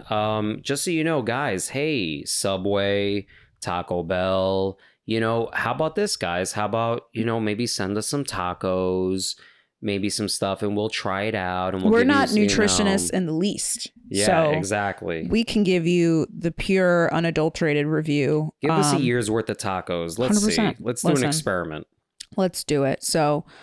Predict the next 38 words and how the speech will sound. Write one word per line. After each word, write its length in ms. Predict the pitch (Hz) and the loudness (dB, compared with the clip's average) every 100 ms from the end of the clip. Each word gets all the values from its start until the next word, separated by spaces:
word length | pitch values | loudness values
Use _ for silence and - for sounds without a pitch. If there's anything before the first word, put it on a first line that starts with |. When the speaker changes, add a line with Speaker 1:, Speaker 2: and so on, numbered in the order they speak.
| - - | -20 -10
Speaker 2:
I 40 | 185 | -2
just 200 | 185 170 | 0 2
thought, 300 | 160 147 - | 2 2 0
you 140 | 185 | 0
know, 440 | 175 147 143 160 - _ - | 2 2 0 -2 -10 _ 0
I, 600 | 233 - 185 214 214 - | 2 2 2 2 2 2
I, 60 | 202 202 | 2 2
I 60 | 196 | 2
wanted 240 | 190 170 | 2 2
to 80 | 160 | 2
keep 220 | - 160 | 0 0
you 120 | 165 | 2
up 100 | 165 | 0
to 100 | - | 0
date 180 | 160 165 | 0 2
on 100 | 165 | 2
what's 120 | 165 - | 0 0
happening 320 | 160 160 165 | 0 0 0
in 40 | |
the 60 | 160 | 0
fast 340 | - 156 - | 0 0 0
food 140 | 175 165 | -2 0
world. 320 | 170 160 170 | 2 0 0
Do 80 | 185 | 0
you 60 | |
know 100 | 180 | 2
what's 140 | 175 - | 0 0
going 180 | 175 | 0
on 80 | 165 | 0
with 80 | 156 | 0
Starbucks? 800 | - 165 160 143 - - - - - _ _ _ _ _ - | 0 0 2 2 0 -4 -8 -8 -14 _ _ _ _ _ -2
They're 120 | 180 | 0
changing 400 | 175 185 175 170 | 2 0 2 2
their 140 | 160 151 | 2 2
loyalty 480 | 143 143 139 - | 2 2 0 -2
program. 600 | - - - 117 123 165 - _ _ _ _ _ | -4 -2 -2 -2 -2 -4 -8 _ _ _ _ _
Speaker 1:
Oh, 120 | 127 110 | -4 -2
yeah? 280 | 101 110 | 0 -2